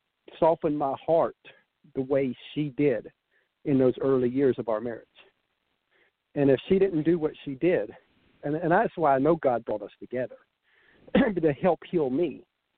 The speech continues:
And, you know, 'cause a lot of people don't realize, you know, it's funny, when you marry somebody, you're almost always marrying your opposite.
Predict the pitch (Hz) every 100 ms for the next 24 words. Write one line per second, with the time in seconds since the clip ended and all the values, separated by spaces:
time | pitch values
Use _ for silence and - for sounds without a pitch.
0 | _ _ _ 139 135 135 131 123 127 _
1 | - 139 127 123 135 _ _ 147 143 160
2 | 165 180 156 143 170 147 131 147 139 139
3 | 135 - 170 147 123 _ _ _ _ 156
4 | 156 143 147 151 190 180 - 143 131 127
5 | 120 120 120 143 151 170 165 - 160 151
6 | 156 147 143 131 120 _ 120 117 - 220
7 | - - - -